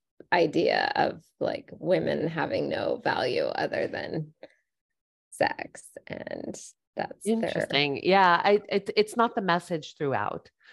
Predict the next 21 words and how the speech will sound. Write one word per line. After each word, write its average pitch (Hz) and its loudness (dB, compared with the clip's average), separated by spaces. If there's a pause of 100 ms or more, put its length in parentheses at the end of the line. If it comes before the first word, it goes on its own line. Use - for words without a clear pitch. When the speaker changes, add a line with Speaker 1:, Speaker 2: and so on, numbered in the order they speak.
(300)
Speaker 2:
It 175 4
is 170 6
Speaker 1:
Mm-hmm. 196 4
Speaker 2:
definitely 147 4
a 160 2
way 147 0
in 135 -4
which 139 -6
people 135 -2
can 127 -6
exert 123 -6
some 269 -4
power. 277 0
And 170 -2
I 151 0
think 156 -6
in 147 0
our 143 -4
society, 139 0
it 131 0
is 131 -2